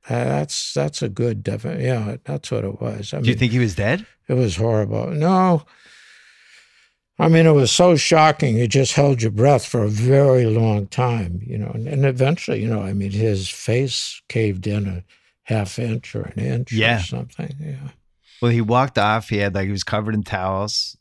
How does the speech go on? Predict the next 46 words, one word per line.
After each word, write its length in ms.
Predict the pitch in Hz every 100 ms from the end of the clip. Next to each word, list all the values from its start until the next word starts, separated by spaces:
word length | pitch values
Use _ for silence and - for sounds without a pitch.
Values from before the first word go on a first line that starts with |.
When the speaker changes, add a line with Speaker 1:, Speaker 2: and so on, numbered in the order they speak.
| -
Speaker 2:
And 180 | 107 104
then 280 | 107 104 95
they 160 | 98
realized, 640 | 95 101 98 92 92 85 87
like, 280 | 87 78 -
I 840 | _ _ _ _ _ _ _ _ -
think, 80 |
like, 160 | 117 95
his 240 | 95 78
brain 480 | - 85 98 113 127
was 180 | 123 -
leaking 360 | 117 113 117 -
fluid 420 | - 101 127 120
or, 180 | 120 87
like, 260 | 95 85
it, 180 | 95 73
it 160 | 69 92
got 320 | 92 85 -
super 300 | - 107 92
dangerous 420 | 85 101 104 85
there 180 | - -
for 200 | - 156
Speaker 1:
It's 140 | 131 -
Speaker 2:
four 100 | 95
or 20 |
Speaker 1:
just 100 | 92
Speaker 2:
five 80 | 120
Speaker 1:
horrible. 300 | 110 98 101
Speaker 2:
hours. 260 | 104 123 -
Speaker 1:
And 160 | 139
horrible 400 | 151 180 165 143
for 200 | 123 135 113
watching. 440 | 117 113 - 135
He 80 | 147
wasn't 340 | 160 156 151
a 40 | 117
bad 380 | 123 120 117
guy. 440 | 120 127 107 90 -
You 80 | 127
know, 100 | 120
he 80 | 113
was 100 | 95
Speaker 2:
Yeah. 80 | 80
Speaker 1:
a 20 |
good 260 | - 143 -
guy. 400 | 135 131 92